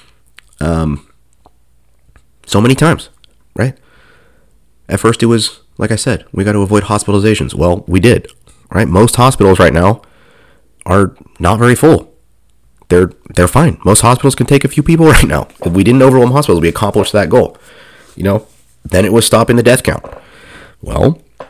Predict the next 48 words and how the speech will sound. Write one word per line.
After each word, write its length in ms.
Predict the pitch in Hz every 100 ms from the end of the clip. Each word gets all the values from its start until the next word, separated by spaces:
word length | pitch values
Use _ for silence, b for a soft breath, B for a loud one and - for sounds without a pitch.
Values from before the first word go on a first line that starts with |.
| _ -
the 180 | -
death 240 | 73 - -
count 300 | 120 160 - - -
right 200 | 95 95
now 180 | 90
is 80 | 143
plummeting. 480 | - 214 208 90 - -
Well, 400 | - 127 139 85
now 260 | 62 90 107
it's 100 | -
in 60 | 107
the 120 | 110
number 200 | 120 123
of 60 |
cases 400 | - 151 - 143
that 160 | 87 -
we 80 | -
have. 240 | - - B B B B B B B B _ _ _ -
Without 540 | 117 151 160 160 _ _ -
taking 320 | 151 147 139
into 180 | 135 131
account, 400 | - 143 - 135
yeah, 120 | 127
everyone's 340 | 104 123 127 -
getting 200 | 123 117
tested 360 | 127 131 117
now. 160 | 85 57
Tests 480 | - 101 - - - b b b b b -
are 100 | 110
happening 380 | 110 - 113 98
all 260 | 92 90
over 140 | 95 104
the 80 | -
place 280 | 82 76
now. 240 | - - - _
So 160 | - 92
yeah, 180 | 101 104
we're 140 | 87
having 260 | 85 92 92
a 40 |
lot 160 | 90 73
more 120 | 87
cases 320 | 107 - 90
'cause 160 | 95 90
everyone's 340 | 85 87 85
getting 220 | 78 80
tested 340 | - 110 - -
now. 220 | -